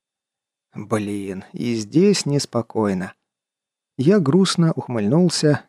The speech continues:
а затем, подцепив чашечку за ручку, отпил маленький глоточек горячего напитка.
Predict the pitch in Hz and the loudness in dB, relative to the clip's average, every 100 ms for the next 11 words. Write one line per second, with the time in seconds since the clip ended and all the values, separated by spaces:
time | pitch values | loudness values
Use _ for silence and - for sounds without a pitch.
0 | _ - 107 98 - 147 143 - - - | _ -14 -10 -8 0 2 2 -2 -12 -8
1 | 104 117 113 - 113 - 92 - 110 101 | -4 -2 -2 0 -2 -2 -12 -12 -8 -4
2 | 139 143 - 113 - _ _ _ 120 - | -4 -4 -2 -2 -4 _ _ _ -4 0
3 | 202 196 175 180 160 165 131 127 120 156 | 2 4 4 4 2 2 2 2 0 -4
4 | - 151 - 123 113 107 98 107 101 104 | -2 -4 -4 -2 0 -2 -6 -10 -10 -12
5 | - - - - | -12 -16 -16 -18